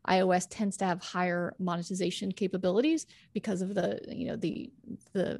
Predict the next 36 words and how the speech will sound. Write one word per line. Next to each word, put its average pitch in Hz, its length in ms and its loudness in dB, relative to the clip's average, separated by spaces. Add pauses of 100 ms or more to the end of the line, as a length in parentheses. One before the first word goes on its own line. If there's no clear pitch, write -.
(160)
the 190 80 2
type - 240 4
of - 80 -8
people 190 320 2
that 175 120 2
are 180 120 0
on 170 160 -2
I - 160 -2
O - 60 -2
S 180 120 -4
platform. - 480 -6 (460)
So, 208 460 8
uh, 196 260 6
when 226 340 8
we, 302 420 0 (280)
um, 190 340 0 (300)
especially, 240 520 6
and 233 140 8
Scopely 359 400 4
was 202 300 4
excellent - 680 0
at 180 160 -4
this. 202 260 -4
We 240 140 4
would 294 140 4
have 226 240 2
games 196 560 2
in 196 300 2
soft - 340 2
launch. 185 340 2
We 208 60 4
would 202 100 0
call 226 160 4
it - 100 -2
soft 185 240 2
launch, 247 280 2